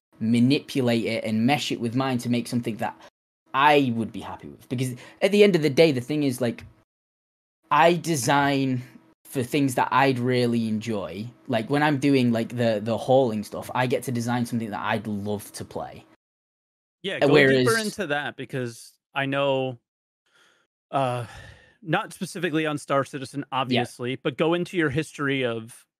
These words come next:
Speaker 2: of games, 'cause i-, i-, it's out there now that, like, your team,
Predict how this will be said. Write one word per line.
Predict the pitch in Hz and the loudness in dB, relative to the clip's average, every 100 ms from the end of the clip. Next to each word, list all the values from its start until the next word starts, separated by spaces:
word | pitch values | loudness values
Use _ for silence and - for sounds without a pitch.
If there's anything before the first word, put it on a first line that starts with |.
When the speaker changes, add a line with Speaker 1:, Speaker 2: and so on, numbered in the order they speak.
| - | -8
Speaker 2:
of | 139 123 | -6 -4
games, | 135 131 117 - | -4 -4 -8 -8
'cause | 139 117 - _ _ _ _ - | -10 -10 -12 _ _ _ _ -18
i-, | - - | -16 -8
i-, | 170 - | -8 -4
it's | 180 - | -4 -4
out | 165 165 - | -2 -4 -2
there | 147 139 135 | -2 0 -2
now | 139 127 123 | -2 -2 0
that, | 127 123 - | -2 -4 -6
like, | 135 117 - _ _ _ | -8 -8 -10 _ _ _
your | 131 147 | -4 -4
team, | - 147 135 131 127 | -4 -10 -8 -6 -8